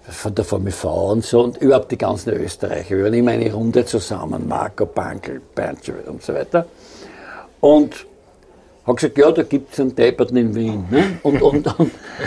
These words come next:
und der Fröhlich lässt anrufen, ich war damals beim Kurier in der Tageszeitung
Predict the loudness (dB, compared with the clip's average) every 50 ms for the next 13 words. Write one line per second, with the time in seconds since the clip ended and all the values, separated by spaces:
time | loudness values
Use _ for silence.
0 | -8 -10 -12 -16 -6 -2 2 2 2 2 4 6 6 6 6 6 4 4 6 6
1 | 8 8 6 4 4 4 4 4 4 2 -4 -4 -2 0 0 2 4 4 4 4
2 | 2 0 -2 2 4 4 4 4 4 2 0 0 0 0 -2 -2 -2 -2 -4 -2
3 | 0 2 4 4 4 2 2 0 -2 -2 -2 -4 -2 -2 -2 -4 -4 -4 -4 -4
4 | -4 -4 -4 -6 -6 -6 -6